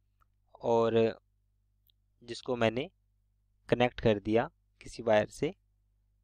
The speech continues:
कुछ इस तरीके से। सबसे पहले हम इसका डायग्राम बना लेते हैं अच्छे तरीके से। ये हमारे पास कोई वायर का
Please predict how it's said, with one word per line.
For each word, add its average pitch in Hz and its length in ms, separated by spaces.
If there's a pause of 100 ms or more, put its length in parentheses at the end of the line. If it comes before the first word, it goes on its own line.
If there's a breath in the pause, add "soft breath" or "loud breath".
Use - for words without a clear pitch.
(760)
कुछ - 180
इस 113 160
तरीके 107 260
से। 165 180 (4000)
सबसे - 320
पहले 120 160
हम 120 60
इसका 120 100
डायग्राम 117 440
बना 113 160
लेते 104 260
हैं 107 60
अच्छे - 120
तरीके 110 260
से। 160 200 (560)
ये 117 160
हमारे 117 340
पास 120 160
कोई 120 180
वायर 110 260
का 139 200